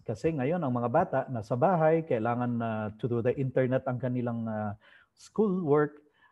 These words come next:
uh, ang pag-submit ng kanilang, um, mga gawain sa eskwelahan. Okay. Pero, hindi ibig sabihin yan, uh, limitless,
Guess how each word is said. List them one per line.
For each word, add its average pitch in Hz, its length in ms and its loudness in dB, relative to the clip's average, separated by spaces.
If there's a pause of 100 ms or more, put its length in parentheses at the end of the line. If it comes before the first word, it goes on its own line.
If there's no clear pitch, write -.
(100)
uh, 113 540 -2
ang 123 160 -4
pag-submit 151 640 -2
ng 123 340 -4
kanilang, 117 540 -4
um, 104 320 -6 (680)
mga 113 280 -6 (760)
gawain 117 380 -2
sa - 80 -14
eskwelahan. 170 640 0 (240)
Okay. 113 400 2 (720)
Pero, 170 480 6 (240)
hindi 143 340 0
ibig 135 220 -4
sabihin 139 480 0
yan, 113 180 -2 (800)
uh, 117 420 -2 (320)
limitless, 120 960 0